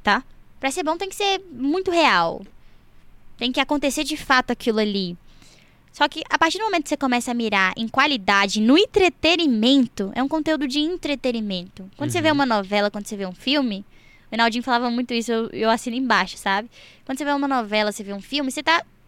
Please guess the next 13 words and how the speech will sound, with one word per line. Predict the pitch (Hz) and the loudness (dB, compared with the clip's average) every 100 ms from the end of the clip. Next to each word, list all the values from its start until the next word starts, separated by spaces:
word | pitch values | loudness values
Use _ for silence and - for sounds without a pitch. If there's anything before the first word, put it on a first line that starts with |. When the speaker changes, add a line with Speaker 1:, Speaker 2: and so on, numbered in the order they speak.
| - | -8
Speaker 1:
vendo | 480 466 | -4 -2
um | 480 | -2
conteúdo | 508 480 392 | 0 0 0
que | 370 | 0
é | |
pra | 381 | 0
te | 381 339 | 0 -2
entreter. | 320 339 403 - 294 254 - - - - - | -4 -4 -4 -2 -2 -2 -6 -20 -20 -20 -18
E | 302 | -4
tem | 392 | -4
que | 440 | -2
ter | 381 | -2
qualidade. | 277 233 175 165 95 - | -2 -2 -2 -2 -4 -8